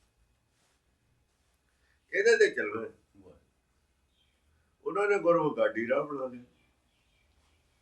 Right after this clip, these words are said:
ਗਾਡੀ ਦਾ ਲੈਣਾ ਦੋ ਹੋ ਗਈਆਂ, ਵਿੱਚ ਜਾਏ ਪੰਦਰਾਂ ਸੌ ਹੋਰ ਕੱਢ ਲਓ, ਬਰੀਕ ਬਰੀਕ ਲਾਈਨ,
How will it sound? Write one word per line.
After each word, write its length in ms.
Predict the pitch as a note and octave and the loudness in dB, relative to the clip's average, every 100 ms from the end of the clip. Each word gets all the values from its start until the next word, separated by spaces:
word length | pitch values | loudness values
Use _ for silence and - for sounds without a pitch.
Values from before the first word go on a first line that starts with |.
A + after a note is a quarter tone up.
| _ _ _ _ _ _ _ _ _ - | _ _ _ _ _ _ _ _ _ -8
ਗਾਡੀ 240 | - D3+ | -6 -4
ਦਾ 100 | F3+ | 0
ਲੈਣਾ 280 | F3+ F3+ F#3+ | 2 2 0
ਦੋ 200 | D#3 C#3 | 4 6
ਹੋ 160 | C3+ A#2+ | 6 2
ਗਈਆਂ, 160 | F#2+ - _ _ _ _ _ _ _ _ _ _ _ _ _ | -6 -18 _ _ _ _ _ _ _ _ _ _ _ _ _
ਵਿੱਚ 220 | D3 D#3+ | -6 2
ਜਾਏ 200 | F3 F3 | 8 8
ਪੰਦਰਾਂ 300 | E3 D#3+ D#3+ | 6 -2 -2
ਸੌ 240 | D#3+ C3+ | 2 2
ਹੋਰ 220 | G#2+ G2 G#2 | 2 0 0
ਕੱਢ 200 | C3 D3+ | 0 0
ਲਓ, 200 | D#3+ C#3 | -4 -8
ਬਰੀਕ 300 | C3 C3+ C3 | -6 -8 -8
ਬਰੀਕ 260 | C3 C#3+ | -8 -8
ਲਾਈਨ, 240 | C#3 C3+ | -8 -10